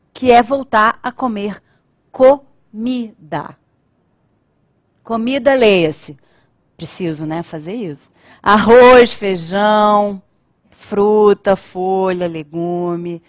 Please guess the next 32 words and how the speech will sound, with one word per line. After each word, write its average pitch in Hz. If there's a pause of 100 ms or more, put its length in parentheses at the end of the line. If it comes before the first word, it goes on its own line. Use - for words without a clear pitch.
(340)
a 269
sua 262
proteína 226
animal, 185
se -
você 185
não 170
é 160
vegetariano, 165 (800)
o 208
seu 220
leite 208
e 202
derivados, 180
se -
você 170
não, 160 (560)
se -
você 165
se -
sente 170
bem 175
com 175
eles, 202 (420)
né? 185 (720)
A 160
grande 180
maioria 175
não 170
se -
sente, 190
mas 160